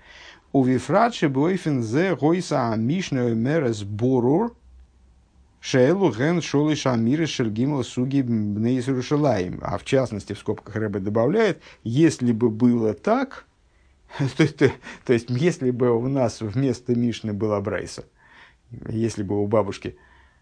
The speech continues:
то тогда у нас не возникло бы никакого вопроса. Мишна, тогда Мишна бы говорила прямо, что есть три типа девушек, у них, в их уста вкладывала три типа заявлений. "Везойски матлы лойт эсэфэс ваарихус".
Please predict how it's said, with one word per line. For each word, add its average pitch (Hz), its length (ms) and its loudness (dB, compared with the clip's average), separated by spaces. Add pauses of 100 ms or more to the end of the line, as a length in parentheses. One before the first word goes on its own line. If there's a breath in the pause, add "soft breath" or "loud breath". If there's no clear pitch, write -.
(720 soft breath)
то 143 140 6
тогда 135 520 2
у 170 100 2
нас 135 260 0
не 131 100 2
возникло 127 400 2
бы 117 100 0
никакого 113 460 2
вопроса. 180 400 0
Мишна, 117 320 -2
тогда 120 400 2
Мишна 135 480 0
бы 185 380 -2
говорила 107 560 0
прямо, 151 440 2
что - 160 -6
есть 156 280 -2
три 185 180 0
типа 107 300 -6
девушек, 127 520 -2
у 107 60 -4
них, 135 320 -4
в 98 440 -2
их - 140 0
уста 117 300 2
вкладывала 92 640 -2
три 135 280 -2
типа 90 500 -6 (320)
заявлений. 107 760 -2 (1080)
"Везойски 139 600 2
матлы 143 360 0
лойт 143 260 0
эсэфэс 127 440 -2
ваарихус". 113 680 -2